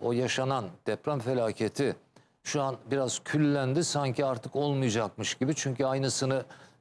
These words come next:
bin dokuz yüz doksan dokuz depreminde de yaşadık. Yani bir süre sonra sanki bir kabus unutuldu, gitti gibi geldi. Şu anda da bakıyoruz, e,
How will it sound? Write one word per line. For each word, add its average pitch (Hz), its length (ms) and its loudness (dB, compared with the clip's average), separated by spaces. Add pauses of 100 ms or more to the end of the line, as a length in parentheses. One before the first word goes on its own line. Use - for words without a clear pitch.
bin 139 200 2
dokuz 135 240 2
yüz 117 140 2
doksan 135 380 0
dokuz 127 340 2
depreminde 135 600 2
de 113 60 4
yaşadık. 92 440 2 (340)
Yani 117 320 -2 (400)
bir 185 80 2
süre 131 260 2
sonra 139 500 0 (220)
sanki 147 560 0 (160)
bir 139 120 0 (120)
kabus 147 640 0
unutuldu, 127 540 0
gitti 123 420 0
gibi 95 240 2 (220)
geldi. 117 480 0 (360)
Şu 165 180 0
anda 151 260 2
da 143 140 0
bakıyoruz, 143 580 2
e, 120 40 -8